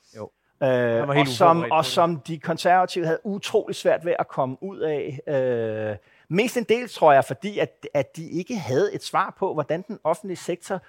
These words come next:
Speaker 2: skulle se ud under deres ledelse. Og det er bare, altså, hvis du ikke har det, altså, et svar, et positivt svar, ikke bare at sige, "Jamen, vi skal gøre tingene smartere, der skal være," men hvis du kan sige, "Hvordan vil livet se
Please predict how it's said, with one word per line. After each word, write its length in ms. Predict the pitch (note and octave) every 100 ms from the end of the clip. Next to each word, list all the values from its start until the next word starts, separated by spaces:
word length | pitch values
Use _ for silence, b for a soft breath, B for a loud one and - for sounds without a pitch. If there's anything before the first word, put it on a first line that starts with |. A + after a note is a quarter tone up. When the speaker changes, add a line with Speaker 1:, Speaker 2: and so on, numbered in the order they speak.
| b
Speaker 2:
skulle 240 | - F3+
se 200 | D3 F3+
ud 140 | G#3 -
under 220 | F3+ F3+
deres 420 | F#3 C#3+ D#3+ F#3+
ledelse. 520 | E3+ E3 G#3 C4 - E3+ b b -
Og 120 | E3
det 100 | A#3 -
er 180 | D3+ A#3+ -
bare, 300 | D3 B2+ A#2 -
altså, 240 | A#2+ C3+
hvis 160 | B2 C#3
du 160 | F3+
ikke 160 | F#3 A#3
har 180 | G#3 E3+
det, 160 | F#3+
altså, 280 | D#3+ E3+ D3+ - b b -
et 100 | -
svar, 360 | - - G#3 G3
et 80 | F3
positivt 540 | - C4+ B3+ - D3
svar, 180 | - B2
ikke 100 | A2
bare 60 | A3
at 60 | -
sige, 200 | - F#3
"Jamen, 200 | C#3+ C#3+
vi 40 |
skal 120 | G3
gøre 140 | E3 E3+
tingene 240 | - -
smartere, 380 | - A#2+ A2 C#3
der 80 | D3
skal 180 | - D3+
være," 180 | D3 C#3+ D#3+
men 180 | D#3+ E3+
hvis 100 | E3+
du 100 | A3+
kan 100 | G#3
sige, 120 | A3+
"Hvordan 380 | G3 G3 G#3+ A#3
vil 80 | G3+
livet 360 | F3 G#3+ G#3+
se 180 | - F3+